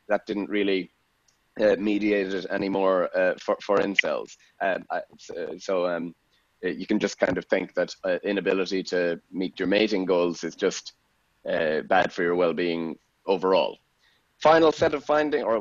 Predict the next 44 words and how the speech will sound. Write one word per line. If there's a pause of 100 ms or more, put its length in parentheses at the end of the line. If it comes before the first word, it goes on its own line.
well, (100)
some
of
the
final
set
of
findings
for
now, (360)
and
I'll
let
you
ask
another (100)
question, (520)
is,
uh, (100)
we
did
some
exploratory (320)
research
on (140)
kind
of
like
a
demographic (140)
profile
of
the
incels, (360)
and
we (100)
found
that
seventeen
percent
of (140)
incels (420)
versus (280)
nine